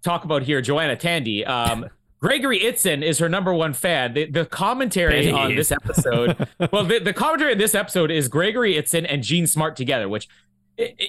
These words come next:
Speaker 1: even if you hate this episode, if you have access to the commentary, just listen to their commentary. They need their own variety show. Like,
Speaker 2: <laughs>
Speaker 1: they basically do half of the commentary as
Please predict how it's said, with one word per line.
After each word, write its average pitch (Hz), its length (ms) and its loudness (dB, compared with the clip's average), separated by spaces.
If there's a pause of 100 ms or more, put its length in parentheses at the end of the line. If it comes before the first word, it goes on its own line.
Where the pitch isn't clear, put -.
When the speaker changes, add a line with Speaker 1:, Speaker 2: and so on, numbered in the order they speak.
Speaker 1:
even 269 220 2
if 208 120 0
you 247 100 2
hate 208 200 -2
this 175 140 0
episode, 208 440 0
if 147 160 -4
you 202 80 0
have 175 320 -2
access 170 400 -2
to 165 80 -2
the 131 80 -6
commentary, 180 480 0 (260)
just 285 260 2
listen 320 180 0
to 285 40 2
their 214 80 0
commentary. 175 400 -2
They 262 240 2
need 359 160 0
their 277 160 2
own 233 140 0
variety 156 480 0
show. 107 240 0
Like, 120 160 0 (160)
Speaker 2:
<laughs> 135 160 -8
Speaker 1:
they 233 160 2
basically 285 420 2
do 180 280 2
half 208 360 -2
of 208 100 -2
the 180 80 0
commentary 143 800 0
as 170 220 0